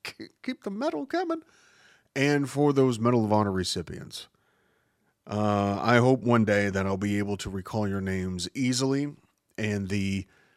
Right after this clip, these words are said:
citations that you did to really drive home to the person I'm talking to, or the people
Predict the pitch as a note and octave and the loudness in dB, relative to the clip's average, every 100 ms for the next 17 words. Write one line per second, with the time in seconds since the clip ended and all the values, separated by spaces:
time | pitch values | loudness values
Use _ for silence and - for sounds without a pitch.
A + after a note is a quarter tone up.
0 | - - A#2 G#2 C3 B2+ - G2 F2+ F#2+ | -4 0 0 2 2 2 0 -4 -4 -4
1 | G2+ F#2 G2+ G2 F#2+ F#2+ F#2+ A2+ A#2 A#2 | -4 -2 0 0 -4 -8 -4 2 6 6
2 | A2+ G#2+ G2 G#2+ G2+ G2 - A#2 A2 G2+ | 6 4 2 0 0 -4 -4 0 0 0
3 | F#2 F#2 - _ _ _ _ _ _ _ | -4 -8 -12 _ _ _ _ _ _ _
4 | _ _ _ _ _ _ _ _ _ _ | _ _ _ _ _ _ _ _ _ _
5 | _ _ _ _ _ _ _ _ _ _ | _ _ _ _ _ _ _ _ _ _
6 | _ _ _ - G2+ F2+ G#2 F#2 F#2+ F2 | _ _ _ 0 0 0 -2 -2 -6 -10
7 | E2 F#2 - F2+ F#2+ - C3+ A2+ - C#3+ | -8 -8 -6 -4 2 8 8 6 2 0
8 | A#2+ F#2+ F2+ | 0 -4 -6